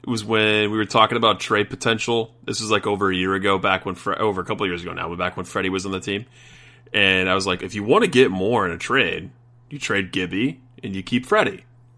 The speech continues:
That's just if you wanna get more out of a trade with a goaltender. You, I mean, Freddie probably wasn't as, wasn't worth as much as what Gibson was worth, plus age and all that would factor into it. But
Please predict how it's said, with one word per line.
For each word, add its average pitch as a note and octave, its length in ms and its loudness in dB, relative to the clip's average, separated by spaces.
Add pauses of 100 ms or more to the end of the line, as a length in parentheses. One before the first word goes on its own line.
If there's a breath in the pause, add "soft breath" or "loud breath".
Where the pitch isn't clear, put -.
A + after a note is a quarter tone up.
(880)
That's A#2+ 220 4
just A#2+ 160 -6
if B2+ 120 -2
you B2 120 0
wanna A#2+ 280 4
get A2 240 0
more G#2 300 0
out G2 140 4
of F#2+ 80 -2
a F2+ 40 -8
trade G2 320 0
with G2 120 -2
a F2+ 40 -2
goaltender. F#2 480 -6
You, G2 140 -8
I - 20 -4
mean, G2 200 -2
Freddie B2+ 440 6
probably A2+ 380 4
wasn't G2+ 360 0
as, F#2 100 -4
wasn't G#2 460 -4
worth G2+ 300 0
as F#2+ 120 -10
much F#2+ 240 -2
as F2+ 80 -6
what F2+ 160 -6
Gibson F#2+ 280 -2
was F2 140 -6
worth, E2 240 -6
plus - 300 -2
age F#2+ 500 0 (420 loud breath)
and G2+ 120 2
all F#2 160 0
that F#2+ 120 2
would F#2 120 -2
factor F2+ 440 0
into F#2 300 0
it. D3 180 0 (520)
But G#2+ 240 2